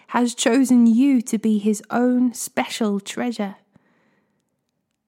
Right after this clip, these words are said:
The Lord did not set his heart on you and choose you because you were more numerous than other nations, for you were the smallest of all nations. Rather, it was simply that the Lord loves you,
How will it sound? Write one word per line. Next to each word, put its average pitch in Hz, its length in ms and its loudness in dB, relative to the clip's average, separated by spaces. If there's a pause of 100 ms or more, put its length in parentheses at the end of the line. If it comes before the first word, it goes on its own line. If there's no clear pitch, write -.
(160)
The 269 100 2
Lord 302 340 4
did 294 200 2
not 269 400 4
set - 280 -2
his 226 200 0
heart 247 360 2
on 208 140 2
you 185 380 -2
and 220 160 4
choose 247 340 2
you 196 100 2
because 208 380 0
you 208 140 4
were 196 80 2
more 202 240 4
numerous 196 420 2
than 208 180 0
other 196 160 0
nations, 196 600 -2 (580)
for - 160 -4
you 285 320 4
were 302 140 2
the 262 100 -4
smallest 240 800 0
of - 180 -8
all 240 220 2
nations. - 760 -8 (720)
Rather, 285 600 0 (360)
it 277 80 2
was 262 140 0
simply 294 400 2
that 247 140 -2
the 254 80 2
Lord 285 260 2
loves 320 500 2
you, 190 280 -4